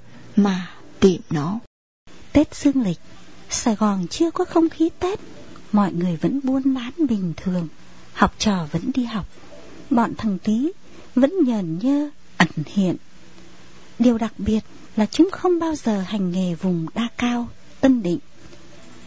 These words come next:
Speaker 2: Thằng Tý không muốn bị truy lùng ở vùng đó.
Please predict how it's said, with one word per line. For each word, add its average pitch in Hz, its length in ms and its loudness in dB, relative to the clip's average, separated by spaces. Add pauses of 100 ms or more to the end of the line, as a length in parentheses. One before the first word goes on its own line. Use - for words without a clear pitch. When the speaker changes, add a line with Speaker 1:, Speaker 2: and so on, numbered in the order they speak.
(180)
Speaker 2:
Thằng 180 200 2 (100)
Tý 202 320 0 (320)
không 302 320 6
muốn 349 200 2
bị 208 160 -2 (120)
truy 302 360 4
lùng 185 340 0 (120)
ở 165 140 4
vùng 160 280 0
đó. 175 320 -4